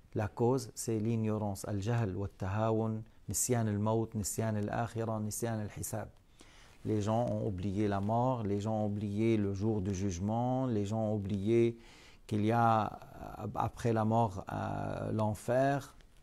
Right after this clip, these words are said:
نسأل الله السلامة. كذلك يكفر من يقول لفلان:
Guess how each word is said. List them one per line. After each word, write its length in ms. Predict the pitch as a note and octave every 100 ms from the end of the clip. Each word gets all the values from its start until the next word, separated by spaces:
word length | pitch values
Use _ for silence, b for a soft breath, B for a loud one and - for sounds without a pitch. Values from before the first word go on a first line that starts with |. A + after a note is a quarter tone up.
| -
نسأل 240 | A2+ - A2
الله 360 | A2+ A2 G#2+
السلامة. 500 | G#2+ - G#2 G2+ F2+ E2+ - - - - - - - - - - - - B B B B B B
كذلك 540 | C3+ B2+ D#3 E3 E3 D#3+
يكفر 500 | C#3+ D3 - D3 C#3+
من 220 | C3+ B2+
يقول 580 | A#2+ - C3+ C#3 C3 B2
لفلان: 640 | A#2+ A#2 A2+ C3 C#3